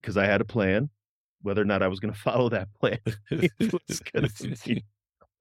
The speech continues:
Speaker 2: No, but the problem was you was gonna follow it until you didn't.
Speaker 1: Right.
Speaker 2: Yeah. But th-, that's the thing, right? And this is for our listeners, is you got,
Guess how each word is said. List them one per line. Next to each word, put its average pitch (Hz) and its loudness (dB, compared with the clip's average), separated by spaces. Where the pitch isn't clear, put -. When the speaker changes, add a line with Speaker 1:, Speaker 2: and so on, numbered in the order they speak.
Speaker 2:
No, 147 8
but 123 4
the 117 0
problem 143 8
was 110 4
you 123 4
was 135 4
gonna 117 4
follow 131 6
it 95 0
until 95 -2
you 82 2
didn't. 73 2
Speaker 1:
Right. 90 0
Speaker 2:
Yeah. - -4
But 131 4
th-, 123 0
that's 127 4
the 113 0
thing, 123 4
right? 92 2
And 95 -2
this 107 -2
is 98 -8
for 95 0
our 82 4
listeners, 90 4
is 80 0
you 107 4
got, 113 4